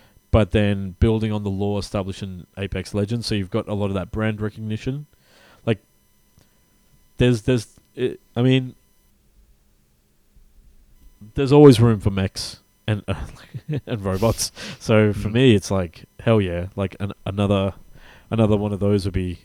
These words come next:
Speaker 1: amazing. Um,
Speaker 2: Yeah.
Speaker 1: and
Speaker 2: It's, but it's
Speaker 1: yeah.
Speaker 2: like, I think it's like, on one
Speaker 1: <laughs>
Speaker 2: hand, I kinda get why E A would cancel a single player only project like this when
Speaker 1: Yeah.
Speaker 2: it doesn't have, like, a direct way to, like,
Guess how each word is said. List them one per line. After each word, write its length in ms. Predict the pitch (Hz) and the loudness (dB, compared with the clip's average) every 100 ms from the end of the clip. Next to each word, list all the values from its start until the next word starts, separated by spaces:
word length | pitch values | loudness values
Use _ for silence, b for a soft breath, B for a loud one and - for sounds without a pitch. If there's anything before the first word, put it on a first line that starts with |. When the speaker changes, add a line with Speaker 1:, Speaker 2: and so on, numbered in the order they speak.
| - | -18
Speaker 1:
amazing. 540 | 95 92 92 95 101 104 _ _ b b b b b - | -10 -8 -8 -8 -12 -20 _ _ b b b b b -10
Um, 220 | 95 98 | -6 -4
Speaker 2:
Yeah. 180 | 95 90 101 | -6 -6 -6
Speaker 1:
and 340 | 104 98 92 - | -6 -8 -12 -14
Speaker 2:
It's, 320 | 110 - - _ _ _ | -14 -16 -20 _ _ _
but 120 | 127 | 0
it's 80 | 139 | 2
Speaker 1:
yeah. 80 | 143 | 2
Speaker 2:
like, 100 | - - | 0 -4
I 60 | 147 | 0
think 140 | 196 | 2
it's 120 | 156 | 2
like, 140 | 131 - | 0 0
on 120 | 127 | 0
one 140 | 131 | 0
Speaker 1:
<laughs> 100 | 131 | 0
Speaker 2:
hand, 160 | 147 131 | 0 0
I 120 | 113 | -4
kinda 280 | - 127 127 | -2 -2 -2
get 260 | 107 107 | -2 -4
why 240 | 104 101 104 | -4 -6 -6
E 240 | 101 101 98 | -4 -4 -4
A 80 | |
would 160 | 101 95 | -8 -10
cancel 420 | - 98 - 101 | -10 -10 -8 -10
a 120 | 98 | -10
single 320 | 92 - 98 92 | -10 -10 -10 -8
player 320 | 104 95 90 | -6 -4 -6
only 420 | 95 95 98 101 101 _ _ | -8 -10 -10 -10 -14 _ _
project 440 | - 113 107 117 - | -8 -6 -4 -6 -4
like 220 | 117 - | -6 -6
this 420 | 131 131 - - - | -8 -8 -10 -14 -14
when 220 | 107 101 | -8 -4
Speaker 1:
Yeah. 100 | 101 | -4
Speaker 2:
it 40 | 85 | -4
doesn't 260 | 98 101 | -8 -10
have, 220 | 87 101 | -10 -8
like, 220 | 98 92 101 | -8 -10 -12
a 40 | |
direct 640 | 92 90 92 92 - - - _ _ _ _ _ _ _ _ _ - | -16 -12 -12 -12 -14 -18 -20 _ _ _ _ _ _ _ _ _ -10
way 240 | 95 95 | -8 -8
to, 200 | - 104 | -10 -10
like, 280 | 92 90 - | -10 -12 -16